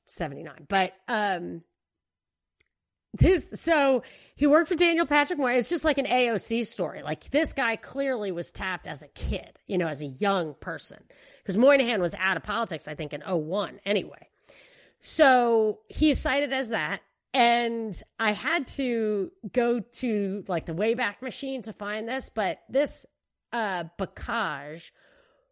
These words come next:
So in the articles you're reading today about him, he knows Zaid because Zaid was his lawyer when he was a whistleblower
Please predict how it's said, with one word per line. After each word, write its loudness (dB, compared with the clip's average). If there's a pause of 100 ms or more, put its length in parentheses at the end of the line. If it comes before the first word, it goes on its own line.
(640)
So 6
in 4
the 4
articles 0
you're -4
reading -2
today 0
about -2
him, -6 (260)
he 0
knows 2
Zaid 0
because -4
Zaid -2
was 0 (240)
his -2 (420)
lawyer 2 (400)
when 2
he 0
was -2
a -2
whistleblower 0